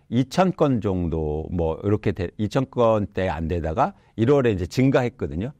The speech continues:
근데 만약 예를 들어서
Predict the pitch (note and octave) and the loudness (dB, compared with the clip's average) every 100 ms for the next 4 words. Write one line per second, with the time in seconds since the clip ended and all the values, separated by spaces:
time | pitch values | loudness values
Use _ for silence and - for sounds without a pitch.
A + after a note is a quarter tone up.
0 | _ _ _ _ - G3 G3+ G#3 G#2+ - | _ _ _ _ -2 0 4 4 4 0
1 | _ _ _ _ _ _ _ C3+ F#3+ G3 | _ _ _ _ _ _ _ 2 4 4
2 | E3 E3 D3+ | 4 4 0